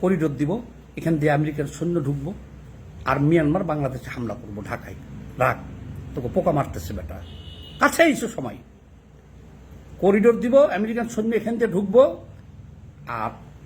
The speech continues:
বার্মার সামরিক জান্তা ঢাকায় বম ফেলবো,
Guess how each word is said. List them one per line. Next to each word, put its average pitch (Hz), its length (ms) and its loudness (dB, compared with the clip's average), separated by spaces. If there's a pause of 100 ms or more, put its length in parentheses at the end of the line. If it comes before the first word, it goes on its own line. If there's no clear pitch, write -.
(1080)
বার্মার 190 440 4
সামরিক 226 400 -2
জান্তা 233 320 2 (1300)
ঢাকায় 220 440 4
বম 208 140 4 (200)
ফেলবো, 110 280 -4